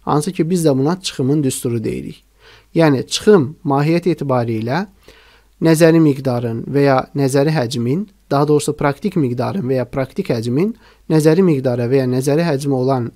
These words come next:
nisbətinin faizlə ifadəsidir. Və bunun da kökü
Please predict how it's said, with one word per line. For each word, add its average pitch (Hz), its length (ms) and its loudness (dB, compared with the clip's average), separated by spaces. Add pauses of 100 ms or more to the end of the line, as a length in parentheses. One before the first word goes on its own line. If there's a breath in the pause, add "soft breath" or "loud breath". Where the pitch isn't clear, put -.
nisbətinin 151 640 -2
faizlə 156 560 -2
ifadəsidir. 123 720 -6 (400 loud breath)
Və 156 120 0
bunun 190 240 4
da 160 120 2
kökü 135 260 -4